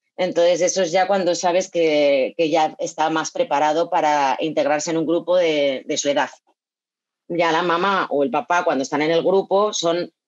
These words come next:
referentes, pues cada vez que hay una pelea, pues quién es el que se para, ¿sabes? Quién es el que se preocupa de que los animales coman todos por igual, o sea, porque siempre está el, el dominante, bueno, aunque sean bebés,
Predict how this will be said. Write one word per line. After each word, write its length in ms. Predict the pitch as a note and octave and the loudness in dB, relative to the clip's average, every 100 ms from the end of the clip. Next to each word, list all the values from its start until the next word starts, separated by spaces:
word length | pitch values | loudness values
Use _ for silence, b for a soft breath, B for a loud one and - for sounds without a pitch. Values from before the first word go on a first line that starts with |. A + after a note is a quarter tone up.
| _ | _
referentes, 800 | - E3 E3 D#3+ D#3+ F3 F3+ - | -4 -4 0 0 0 0 -2 -4
pues 160 | - D3 | -14 -8
cada 240 | - D3 | -2 0
vez 100 | D3+ | 0
que 80 | D3+ | 0
hay 80 | E3 | 0
una 160 | E3+ E3 | 0 2
pelea, 480 | E3+ D#3 D#3+ D3 C3+ | 2 4 2 2 0
pues 160 | C#3+ | -4
quién 140 | - D#3 | -2 -2
es 100 | E3 | -2
el 120 | B2+ | -2
que 100 | E3 | -2
se 140 | E3+ | -2
para, 480 | E3 D3+ D3 C#3 G#2+ B B | 0 0 2 0 -2 B B
¿sabes? 360 | F3 F3 D3 - | 0 2 0 0
Quién 180 | D#3+ | 0
es 160 | D#3+ D#3+ | 0 0
el 160 | E3+ E3 | -2 2
que 180 | F#3 | 0
se 140 | F3+ G3 | 2 0
preocupa 540 | D#3+ D#3+ D#3+ D#3+ F#3 | 0 0 -2 0 2
de 180 | F3+ F#3 | 2 0
que 320 | F3+ F3+ G3+ B B | 0 0 0 B B
los 160 | E3+ | -6
animales 600 | F#3 D#3 D3 D3+ E3 F3+ - | -2 0 0 0 0 0 0
coman 500 | F3+ E3+ F3+ G3+ G3 | 0 2 0 -2 0
todos 320 | F3+ F3+ G3 | 0 0 0
por 160 | G#3 | -2
igual, 460 | F3 C3+ G3 F#3+ A2+ | -2 0 0 0 -2
o 60 | D3+ | -4
sea, 320 | F3 D3 C#3+ | 0 0 -2
porque 260 | C#3+ C#3+ C3 | -4 -6 -4
siempre 480 | D#3+ C#3 E3 F3 E3+ | -4 -2 0 0 0
está 300 | E3 F3+ F3 | 0 -2 0
el, 500 | D3 D3 C#3 C3+ - - | -2 -2 -2 -4 -8 -6
el 200 | C#3+ C#3+ | -4 0
dominante, 640 | C#3 C#3+ E3+ G3 F#3+ A#2 B B _ | 0 0 0 -2 -2 -4 B B _
bueno, 140 | D3 | -6
aunque 120 | A#2+ C#3+ | -4 -2
sean 180 | E3+ | 0
bebés, 400 | E3 E3+ F#3+ D#3+ | 0 2 2 0